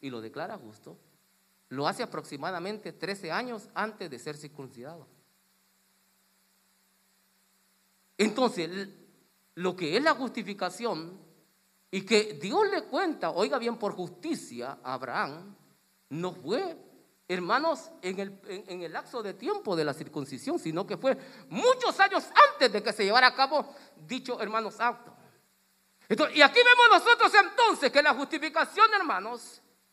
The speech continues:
fue también fuera de la ley. Entonces, ¿cómo es que hay personas que dentro de, hermanos, pensando como los judíos, que por ellos tener la ley pensaban ser justificados por ello, hermanos? Mas, sin embargo, Abraham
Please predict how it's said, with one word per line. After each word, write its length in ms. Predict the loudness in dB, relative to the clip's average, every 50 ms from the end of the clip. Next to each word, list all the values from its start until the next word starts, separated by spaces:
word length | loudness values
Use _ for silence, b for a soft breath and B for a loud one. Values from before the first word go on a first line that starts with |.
| _ _ _ _ _ _ _ _ _ _ _ _ _ _ _ _ _ _
fue 240 | -2 2 2 2 2
también 560 | 2 2 2 2 0 -4 -2 -2 -2 -2 -6
fuera 680 | -10 -6 -2 0 4 4 4 2 2 -4 -12 -18 -20 -20 _ _ _ _
de 100 | _ -6 -6
la 100 | -4 -6
ley. 260 | -6 -8 -12 -14 -18 -20 -20 _ _ _ _ _ _ _ _ _ _ _ _ _ _ -10
Entonces, 400 | -10 -8 -8 -6 -6 -6 -8 -4
¿cómo 280 | -4 -4 -4 -2 -4
es 120 | -8 -6 -6
que 60 | -8
hay 80 | -8 -4
personas 600 | -4 -6 -6 -6 -6 -6 -6 -6 -6 -8 -12 -10
que 160 | -12 -12 -12
dentro 420 | -10 -12 -14 -14 -14 -14 -16 -14
de, 120 | -14 -14 -12
hermanos, 400 | -12 -10 -8 -8 -6 -6 -8 -6
pensando 580 | -6 -6 -6 -4 -2 -2 -2 -2 -2 -8 -10
como 180 | -10 -10 -8 -6
los 120 | -8 -6
judíos, 560 | -8 -8 -8 -8 -8 -6 -8 -8 -10 -10 -18 -20 _ _ _ _ _ _ _ _ _ _ _ _
que 120 | 4 4 4
por 220 | 6 4 6 8
ellos 220 | 10 8 8 8 6
tener 280 | 4 4 6 6 8 12
la 140 | 12 12 12
ley 180 | 12 12 12 12
pensaban 640 | 12 10 10 10 10 12 12 12 12 12 10 10 6
ser 200 | 8 8 8 8
justificados 720 | 8 4 4 4 0 0 0 0 6 6 8 8 8 4
por 240 | 4 0 0 2 2
ello, 240 | 2 2 0 -2 -4
hermanos? 560 | -6 -6 -10 -12 -12 -14 -14 -16 -18 -20 _ _ _ _ _ _ _ _ _ _ _ _ _
Mas, 140 | -8 -6
sin 120 | -4 -2 -2
embargo, 340 | -2 0 0 -2 0 0 -2
Abraham 500 | -2 -2 -4 -6 -8 -10 -14 -16 -20